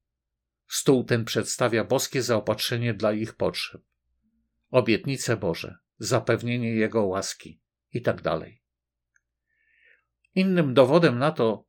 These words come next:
że ten psalm należy w szczególności do Kościoła obecnego wieku, jest stwierdzenie: "Pomazałeś olejkiem głowę moją". Jezus, głowa Kościoła, został pomazany olejkiem wesela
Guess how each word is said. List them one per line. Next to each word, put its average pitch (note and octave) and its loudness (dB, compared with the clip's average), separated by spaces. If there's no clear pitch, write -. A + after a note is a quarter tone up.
że B2 0
ten B2+ 0
psalm D#3 2
należy B2+ 4
w - -6
szczególności A#2+ -2
do A2 2
Kościoła B2+ 0
obecnego A2 -2
wieku, A2+ -6
jest C#3+ 0
stwierdzenie: E2+ -4
"Pomazałeś C3 0
olejkiem A2+ 0
głowę G#2+ 0
moją". D2+ -6
Jezus, C3+ 0
głowa B2 2
Kościoła, B2+ -2
został B2 0
pomazany A#2 -2
olejkiem A#2 0
wesela A#2 0